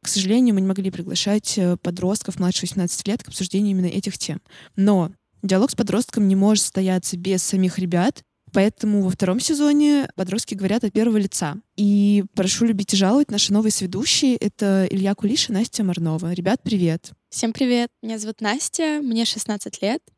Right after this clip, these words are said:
Speaker 2: Мы с Ильей являемся участниками программы "Гараж Тинс". Это программа "Музея Гараж" для подростков. Я учусь в двух школах, но подробнее об этом вы узнаете в одном из следующих выпусков.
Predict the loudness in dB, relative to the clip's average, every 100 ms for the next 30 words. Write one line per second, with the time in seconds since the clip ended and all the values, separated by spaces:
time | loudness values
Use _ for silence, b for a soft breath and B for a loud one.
0 | _ -4 -4 -4 -6 -2 -2 -2 -2 -2
1 | -2 -4 -4 -4 -4 -6 -10 -10 -6 -6
2 | -6 -6 -4 -6 -6 -6 -4 -4 -6 -10
3 | _ b b -10 -6 -4 -2 -4 -4 -6
4 | -6 -8 -8 -6 -6 -6 -8 -6 -4 -6
5 | -10 -18 _ _ _ 0 0 0 -2 -4
6 | -6 -2 2 2 2 -2 -8 -2 0 0
7 | -2 -4 -4 -4 -6 -6 -8 -6 -6 -6
8 | -8 -6 -6 -6 -4 -4 -4 -6 -6 -6
9 | -4 -8 -8 -8 -8 -10 -8 -8 -8